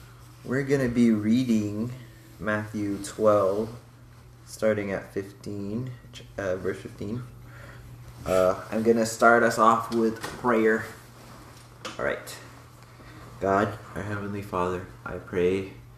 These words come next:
for your guidance today. Help us to learn what you want us to learn from this Bible study today. Help us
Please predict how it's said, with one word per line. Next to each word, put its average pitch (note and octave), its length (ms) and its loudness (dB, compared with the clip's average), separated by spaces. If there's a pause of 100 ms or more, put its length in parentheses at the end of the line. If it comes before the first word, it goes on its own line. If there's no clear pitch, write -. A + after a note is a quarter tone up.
(480)
for F#2 640 -4 (160)
your F2+ 180 -2
guidance D#2+ 440 -4
today. E2 420 -6
Help F#2 220 -10
us - 420 -6
to F2 420 -4 (540)
learn F#2 380 0
what F2 180 -4
you E2+ 80 -4
want E2 160 -2
us D#2+ 140 -8
to D#2 80 -8
learn D#2 300 -6
from E2+ 320 -6
this D#2+ 260 -4
Bible D#2+ 260 -2
study E2+ 260 -8
today. F2 440 -2 (480)
Help G2+ 260 -8
us F#2 380 -2